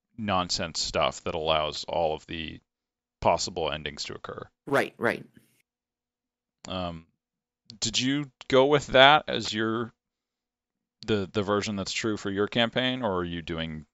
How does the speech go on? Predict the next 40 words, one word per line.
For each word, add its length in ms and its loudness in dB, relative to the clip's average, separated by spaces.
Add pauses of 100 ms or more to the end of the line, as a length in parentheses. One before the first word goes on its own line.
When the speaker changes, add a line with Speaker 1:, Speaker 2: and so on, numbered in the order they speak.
Speaker 1:
like, 280 -6 (200)
the, 180 -4 (300)
uh, 60 -8
just 240 -4
a 40 -8
single 380 -6
canon 320 -10
ending 300 -10
to 80 -14
make 180 -10
it 80 -12
simpler? 320 -14 (160)
Speaker 2:
I, 420 6
I 100 6
did 180 0
just 180 0
a 40 4
single 280 0
canon 320 0
ending 320 0
to 60 -4
keep 220 -2
things 240 0
simple. 600 0 (200)
Um, 600 2 (760)
I, 200 6
the 160 4
way, 360 8
the 160 2
way 200 6
I 180 4
kind 280 -2
of 100 -10
conceptualize 920 0
it 160 0
is 180 -4
that 180 -2
your 220 -2
average 520 0
person 680 0